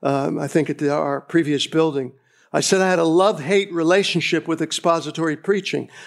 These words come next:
I love it because I get to preach through every text, but I hate it because I have to preach through every text. No joke. That means as you work through the books of the,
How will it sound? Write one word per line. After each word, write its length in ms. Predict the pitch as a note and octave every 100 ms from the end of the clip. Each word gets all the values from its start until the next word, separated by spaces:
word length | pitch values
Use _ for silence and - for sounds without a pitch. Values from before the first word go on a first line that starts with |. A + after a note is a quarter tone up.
| -
I 100 | E3+
love 460 | E3 F#3 A#3 B3+ F#3
it 240 | G3 -
because 360 | E3+ F3+ G3 D#3
I 120 | E3+
get 260 | G#3 A3
to 100 | G#3
preach 520 | F3+ - B3 A3 - F#3+
through 180 | F3
every 300 | F3+ G3+ G3
text, 720 | F3+ - A3+ - - - - - _ _ _ _ _ _ _ _ -
but 140 | G3+
I 200 | G3+ F#3+
hate 340 | E3+ C4 C#4+ G3
it 180 | G3+
because 260 | G#3 - G3
I 100 | G3+
have 200 | A3 A3
to 80 | G#3
preach 500 | - C4 C#4 A3 -
through 200 | A3 G#3+
every 240 | A3 A#3+
text. 760 | A#3 - D4+ G3 - - - - _ _ - - G#3+ G#3+ - _ _ _ _ _ _ _ _
No 180 | F3+ F#3+
joke. 460 | E3 A3 G#3 - - _ _ _ _ _ _ _ _ _ -
That 220 | F3 B3
means 300 | A#3+ C4 E3
as 140 | E3
you 100 | G3
work 320 | F#3 A3+ C#4+ -
through 300 | A#3+ B3+ G#3+
the 120 | G3
books 380 | D#3+ B3 B3 A3
of 160 | G3
the, 120 | F3